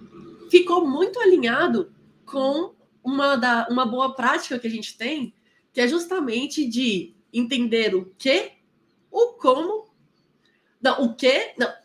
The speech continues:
o porquê, <laughs> entender o porquê, o quê e o como, necessariamente nessa ordem.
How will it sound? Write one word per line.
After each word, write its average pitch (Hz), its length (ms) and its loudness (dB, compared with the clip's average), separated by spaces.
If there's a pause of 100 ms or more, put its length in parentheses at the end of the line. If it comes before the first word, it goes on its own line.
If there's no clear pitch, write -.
o 254 100 0
porquê, 302 520 2 (460)
<laughs> 480 460 -10
entender 269 400 2
o 240 80 4
porquê, 247 680 -4 (540)
o 320 200 4
quê 403 480 -6 (160)
e 440 140 2
o 508 100 -8
como, 190 440 -10 (140)
necessariamente 349 1000 -4
nessa 302 320 -8
ordem. 170 400 -8